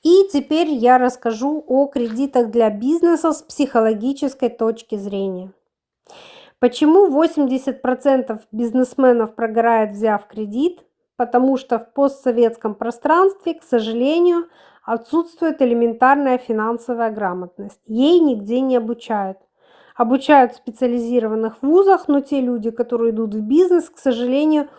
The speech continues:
очень редко, когда изучают этот вопрос глубоко. Люди предполагают,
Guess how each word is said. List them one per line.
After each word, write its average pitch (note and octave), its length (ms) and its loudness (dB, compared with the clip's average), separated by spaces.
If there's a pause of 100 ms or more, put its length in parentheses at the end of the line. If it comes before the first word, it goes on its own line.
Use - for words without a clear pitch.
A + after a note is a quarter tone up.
(200)
очень D#4+ 380 2
редко, A#3 440 2
когда A3 480 -2
изучают B3 480 -2
этот A3 300 -6
вопрос B3 600 -4 (440)
глубоко. A3+ 680 0 (760)
Люди B3+ 340 2
предполагают, A#3+ 880 2